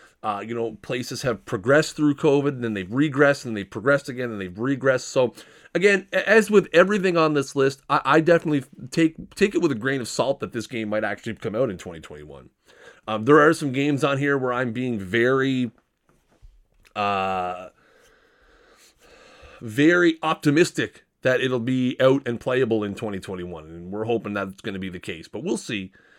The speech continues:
Uh, and Horizon Forbidden West could very well fall under that. I'm hoping it doesn't. Um, so I, I'm really looking forward to that. Another game that I'm looking forward to is God of War Ragnarok. And again, this is another game that, uh, the, I think it's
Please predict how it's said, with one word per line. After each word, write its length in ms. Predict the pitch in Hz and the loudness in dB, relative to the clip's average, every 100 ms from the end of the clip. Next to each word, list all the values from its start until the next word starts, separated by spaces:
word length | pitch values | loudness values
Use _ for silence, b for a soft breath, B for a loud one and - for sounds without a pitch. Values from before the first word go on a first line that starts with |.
| b b b b | b b b b
Uh, 320 | 98 95 92 | -8 -6 -6
and 160 | 104 113 | -6 -2
Horizon 480 | 127 131 143 160 147 | 2 4 6 4 0
Forbidden 380 | 143 143 135 | -2 0 0
West 240 | 135 139 - | 0 0 0
could 180 | 151 131 | 0 4
very 160 | 143 | 4
well 160 | 147 139 | 4 2
fall 300 | - 131 131 | 2 0 0
under 180 | 135 127 | 0 -2
that. 240 | 123 123 | -2 -4
I'm 120 | 117 | -6
hoping 280 | 110 131 127 | -4 -4 -2
it 140 | 120 | -4
doesn't. 360 | 110 117 123 113 _ _ b b b b | -2 -4 -6 -10 _ _ b b b b
Um, 480 | 90 80 73 80 95 _ _ _ _ | -12 -12 -14 -20 -20 _ _ _ _
so 320 | - 110 104 | 0 2 0
I, 420 | 95 104 90 110 | -2 -8 -6 -2
I'm 160 | 120 117 | -2 0
really 220 | 120 131 | 2 2
looking 300 | 123 117 107 | 2 0 -6
forward 320 | 95 104 98 | -6 -6 -6
to 80 | 95 | -8
that. 200 | 92 80 - | -10 -8 2
Another 320 | 180 302 330 | 6 6 6
game 220 | 269 247 | 0 2
that 60 | 226 | 2
I'm 120 | 190 | 2
looking 180 | 185 160 | 0 -2
forward 320 | 170 165 151 | 0 0 2
to 280 | 160 151 143 b b b b | 4 4 2 b b b b
is 240 | 139 147 | 0 0
God 240 | 135 156 143 | 4 6 8
of 100 | 135 | 8
War 140 | 135 | 6
Ragnarok. 640 | 123 120 113 104 90 78 - - | 6 4 4 -2 -6 -8 -10 -2
And 140 | 139 | 2
again, 240 | 160 151 | 4 4
this 160 | 139 165 | 2 0
is 120 | 165 | 0
another 280 | 156 151 160 | 4 4 4
game 400 | 139 151 147 139 | 2 0 0 0
that, 320 | 135 131 131 | 0 0 0
uh, 140 | 135 139 | -6 -8
the, 320 | 131 127 98 | -10 -12 -4
I 140 | 127 | -2
think 200 | 139 151 | 0 -2
it's 200 | 139 127 | -2 -6